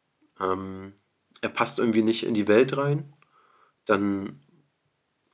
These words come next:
kann es einfach nur sein, dass er sich noch nicht gut genug kennt. Dann kann es einfach sein, dass er noch irgendwas in sich trägt, was er noch nicht definieren kann, wo er, wo er noch keine Schublade für hat.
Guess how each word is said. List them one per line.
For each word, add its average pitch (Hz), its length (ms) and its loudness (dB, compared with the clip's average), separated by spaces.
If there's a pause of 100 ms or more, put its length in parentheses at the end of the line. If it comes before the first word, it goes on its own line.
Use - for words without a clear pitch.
(180)
kann 113 160 8
es 113 100 2
einfach 117 240 4
nur 113 140 4
sein, 107 220 6
dass 110 140 4
er 110 80 6
sich 104 180 0
noch 104 120 2
nicht - 260 -2
gut - 200 -2
genug 104 260 -2
kennt. 104 320 -4 (920)
Dann - 80 -18
kann 104 120 4
es 98 120 0
einfach 104 200 0
sein, 107 240 0
dass 101 140 0
er 110 80 2
noch 104 140 2
irgendwas 117 360 2
in 117 140 0
sich 127 180 0
trägt, 117 320 2
was 110 160 0
er 107 60 6
noch 101 180 0
nicht - 320 -4 (600)
definieren 120 500 6
kann, 127 240 4
wo 110 220 6
er, 113 120 0
wo 107 120 6
er 107 60 4
noch 104 160 0
keine 107 220 4
Schublade 98 460 2
für - 180 -6
hat. - 180 -8